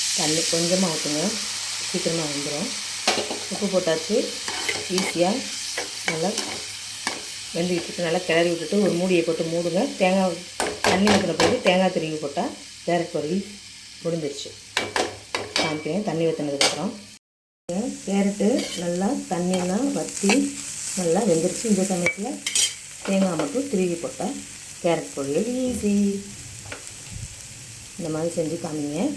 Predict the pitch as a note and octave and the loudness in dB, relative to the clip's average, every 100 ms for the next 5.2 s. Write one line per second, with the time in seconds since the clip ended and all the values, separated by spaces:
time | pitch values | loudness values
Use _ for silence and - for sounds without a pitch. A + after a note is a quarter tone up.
0 | - - - - - F3+ F3+ F3+ F#3 F3+ | -6 -14 -14 -10 -2 0 0 0 0 0
1 | F3 E3+ - F3 F3 F3 F3 F3 - F3 | -2 -2 -2 0 0 -2 0 0 0 -2
2 | E3 E3 E3 E3 E3 F3 E3 D#3 D#3 D#3 | -2 -4 -4 0 0 0 -2 -2 -2 -4
3 | D#3+ - - - - F3 - G3+ G3+ F#3+ | -4 -6 -8 -10 -4 -4 0 2 2 2
4 | D#3 D#3 D3+ D#3+ D#3 E3+ F#3 F#3 F3+ F3+ | 0 0 -2 -2 -2 0 2 2 0 0
5 | F3 E3+ | 0 0